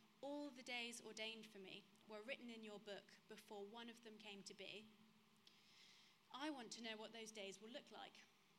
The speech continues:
Where am I going to work? Who am I going to marry? Where am I going to live? What am I meant to do? <laughs>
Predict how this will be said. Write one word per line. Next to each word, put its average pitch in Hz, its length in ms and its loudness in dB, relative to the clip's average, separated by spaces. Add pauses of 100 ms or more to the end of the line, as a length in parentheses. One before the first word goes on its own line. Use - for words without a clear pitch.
(1000)
Where 202 180 4
am 196 80 0
I 202 80 2
going 226 220 0
to 254 100 -4
work? 269 420 2 (520)
Who 320 100 6
am 262 120 4
I 226 60 6
going 214 200 2
to 202 80 0
marry? 190 340 -2 (560)
Where 202 300 6
am 208 80 2
I 208 80 4
going 208 240 6
to 233 120 0
live? 220 240 2 (720)
What 277 340 4
am 247 120 -2
I 233 80 0
meant 233 380 2
to 220 100 -4
do? 214 420 4
<laughs> - 60 -12